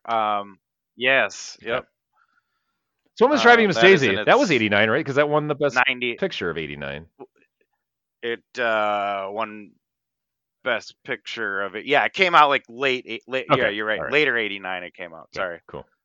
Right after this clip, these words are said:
Speaker 1: I saw it in, like, March of ninety. That's what I'm thinking.
Speaker 2: Got it.
Speaker 1: Um, all right.
Speaker 2: And we should, uh, say
Speaker 1: Number
Speaker 2: this,
Speaker 1: nine.
Speaker 2: this, uh, top ten list is all pre, like, Batman and Lethal Weapon two and Ghostbusters two
Speaker 1: Right.
Speaker 2: and all the Indiana
Speaker 1: Still
Speaker 2: Jones,
Speaker 1: crazy,
Speaker 2: all the
Speaker 1: 'cause
Speaker 2: big,
Speaker 1: that's
Speaker 2: uh, summer shit. Yeah. Yep.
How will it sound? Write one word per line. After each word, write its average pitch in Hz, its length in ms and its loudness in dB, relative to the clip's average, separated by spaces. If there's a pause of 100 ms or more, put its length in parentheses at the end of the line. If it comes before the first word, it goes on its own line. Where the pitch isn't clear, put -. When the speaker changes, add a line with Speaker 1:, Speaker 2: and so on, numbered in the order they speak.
Speaker 1:
I 120 100 -4
saw 117 180 2
it 107 40 0
in, 90 60 -16
like, 95 160 -8
March 92 360 -6
of 85 120 -12
ninety. 90 340 -14
That's 92 260 -10
what 90 80 -16
I'm 85 140 -20
thinking. 90 400 -20
Speaker 2:
Got - 120 -18
it. - 80 -20 (180)
Speaker 1:
Um, 156 420 2
all 165 100 -4
right. 156 200 -2 (260)
Speaker 2:
And 165 60 2
we 202 80 6
should, 202 180 6
uh, - 120 6
say 196 180 4
Speaker 1:
Number 180 140 8
Speaker 2:
this, 160 80 8
Speaker 1:
nine. 165 200 4
Speaker 2:
this, 175 260 4
uh, 147 180 8
top 135 260 2
ten 143 160 -2
list 135 160 -4
is 101 100 -8
all 110 220 2
pre, 123 400 -4
like, 95 400 0 (720)
Batman 117 640 2
and 92 140 -6
Lethal 107 260 -2
Weapon 101 240 -2
two 113 500 0
and 92 120 -6
Ghostbusters 101 640 -4
two 104 180 -6
Speaker 1:
Right. 175 200 6
Speaker 2:
and 95 180 -6
all 95 160 -2
the 90 220 -4 (340)
Indiana 120 320 4
Speaker 1:
Still 110 340 2
Speaker 2:
Jones, 110 40 4
Speaker 1:
crazy, 143 300 2
Speaker 2:
all 104 160 4
the 104 80 0
Speaker 1:
'cause 104 60 -4
Speaker 2:
big, 104 260 0
Speaker 1:
that's 98 120 -2
Speaker 2:
uh, 92 120 -2
summer 104 300 -8
shit. - 260 -10
Yeah. 95 180 -10 (840)
Yep. 123 200 -2